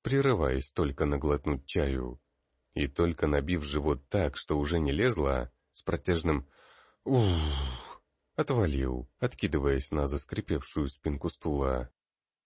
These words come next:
«Ну, спасибо, накормили от души, миссис Шонс. Давно таких вкусных пирожков не ел». Бабка тут же покраснела от похвалы, а затем, спохватившись, произнесла:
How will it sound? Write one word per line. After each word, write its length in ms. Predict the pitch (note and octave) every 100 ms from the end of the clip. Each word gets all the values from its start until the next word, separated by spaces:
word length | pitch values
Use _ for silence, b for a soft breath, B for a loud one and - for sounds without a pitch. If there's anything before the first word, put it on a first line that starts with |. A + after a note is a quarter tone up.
| _ _ -
«Ну, 320 | E2+ A2+ B2+
спасибо, 920 | - D3 - F#2 D#2 C#2 D2+ C#2 C#2+
накормили 640 | D#2 D#2+ - F2+ E2+ F2+ G2
от 180 | G2+ B2
души, 560 | B2+ - E2+ D2 C#2
миссис 380 | C#2 C#2 - D#2+
Шонс. 540 | - D2+ C2 B1+ - _ _ _ C#3
Давно 400 | B2 D#2+ D2+ C#2
таких 320 | E2 F2 D#2+
вкусных 420 | - D#2+ - D2
пирожков 500 | F2+ D#2 - D#2 -
не 140 | C#2+
ел». 340 | C2+ C2 B1+ - _ _ _ _ _ _ _
Бабка 460 | D#2 C#2+ C#2 - D#3+
тут 220 | - E2
же 120 | E2+
покраснела 680 | F#2+ - - C3 D#2 C#2 C2+
от 120 | B1+
похвалы, 600 | - - D2+ C#2 C2 B1 - -
а 100 | D2+
затем, 440 | D2+ - A2+ C#2
спохватившись, 880 | - - - D#2 D2+ D2+ - D2+ -
произнесла: 800 | - B2 A#2+ A#2+ - C2+ C2